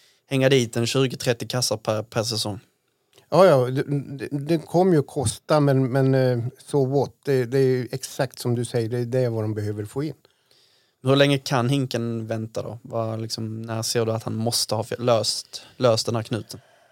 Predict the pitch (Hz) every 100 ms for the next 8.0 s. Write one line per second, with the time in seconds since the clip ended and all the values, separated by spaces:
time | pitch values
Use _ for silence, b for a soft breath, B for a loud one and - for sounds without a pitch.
0 | b b b - - 50 131 139 143 135
1 | 143 131 151 143 - 131 127 131 131 123
2 | _ 131 123 123 123 113 117 113 _ _
3 | _ _ - 147 135 - 135 123 131 123
4 | 120 127 120 120 123 120 120 113 110 123
5 | 131 110 - 127 127 143 - 113 131 123
6 | 123 120 117 113 113 110 110 110 117 127
7 | 135 120 131 123 117 117 185 - 110 98